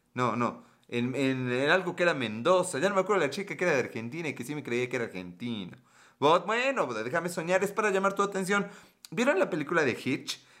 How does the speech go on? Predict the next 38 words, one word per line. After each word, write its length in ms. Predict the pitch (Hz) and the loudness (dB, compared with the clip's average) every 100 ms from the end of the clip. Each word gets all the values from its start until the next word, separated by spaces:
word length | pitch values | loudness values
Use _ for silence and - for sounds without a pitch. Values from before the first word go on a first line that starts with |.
| - | -2
Es 220 | 156 156 | -2 2
con, 340 | 185 160 135 117 | 2 4 0 0
eh, 260 | 120 117 | 0 2
Will 240 | 123 170 180 | 2 2 0
Smith 320 | 151 165 185 | 0 -2 -2
y 200 | 139 123 | -2 -2
Eva 200 | 135 143 | 0 2
Méndez, 460 | 135 143 147 120 117 | 2 0 2 0 0
que 80 | 107 | -6
me 60 | |
enteré 240 | 104 123 131 | -2 -2 0
que 80 | |
es 60 | 139 | -2
de 80 | 123 | -2
descendencia 440 | 104 107 113 120 | -2 -4 -6 -4
cubana. 200 | 120 120 | -2 0
De 180 | 131 127 | 2 2
Chile, 340 | - 175 143 - | 0 0 0 2
amo 340 | 143 143 127 | 2 2 -4
Chile. 360 | - 107 90 65 - _ _ _ | -6 -10 -10 -12 -14 _ _ _
Ya 140 | 120 123 | 0 2
me 100 | 120 | 0
alburé. 300 | 104 110 120 | -2 -2 0
Sí, 200 | 160 165 | 0 2
me 140 | 147 | 2
vale 240 | 151 160 | 4 2
madres, 400 | 143 127 113 98 | 2 0 -2 -4
amo 200 | 127 131 | -2 -2
Chile. 420 | 127 - 120 101 - - - - | -4 -4 -6 -6 -10 -20 -20 -8
Chile, 480 | 170 170 175 151 123 | -2 2 2 2 -2
te-, 220 | 139 131 | -6 -4
tengo 320 | 131 190 190 | 2 4 6
algo 260 | 180 170 156 | 4 2 -2
con 140 | 113 | -6
Chile, 340 | 98 101 98 98 | -10 -8 -4 0
de 80 | |
verdad 300 | 113 123 131 | 2 4 2
que 340 | 135 139 - | 2 0 -2